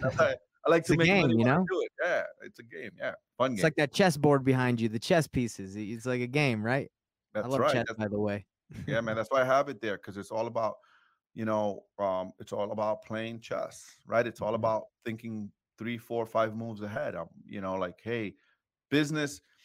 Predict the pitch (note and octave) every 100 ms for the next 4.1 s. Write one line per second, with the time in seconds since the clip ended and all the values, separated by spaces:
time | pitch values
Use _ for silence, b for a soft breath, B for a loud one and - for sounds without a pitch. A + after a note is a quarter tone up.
0 | b b - D#3 E3 D#3+ D#3 D3 - -
1 | A#2 A2 G#2+ - _ _ G#2+ A2+ B2+ A#2+
2 | B2+ A#2 A#2 A2+ G#2 A2+ B2 A2+ G2+ F#2+
3 | _ _ _ b _ - C#3 C#3+ D#3 D3+
4 | A#2